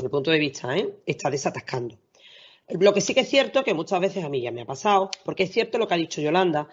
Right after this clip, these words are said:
que cuando estamos con clientes de oficio muchas veces no lo podemos localizar y nos facilita un poco.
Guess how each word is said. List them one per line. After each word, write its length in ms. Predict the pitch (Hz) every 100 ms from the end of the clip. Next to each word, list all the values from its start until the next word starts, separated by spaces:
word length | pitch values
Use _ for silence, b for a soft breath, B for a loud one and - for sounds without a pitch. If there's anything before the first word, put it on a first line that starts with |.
| B B
que 140 | - 165
cuando 480 | 165 147 147 147 147
estamos 300 | 143 185 190
con 160 | 190 190
clientes 320 | 175 170 185
de 60 |
oficio 300 | 185 220 208
muchas 200 | 147 180
veces 220 | 170 190 151
no 100 | 139
lo 140 | 156
podemos 280 | 180 170 180
localizar 580 | 185 170 160 - 185 170
y 80 | 151
nos 180 | 147 -
facilita 480 | 139 - 151 196 196
un 160 | 190
poco. 420 | 214 202 170 170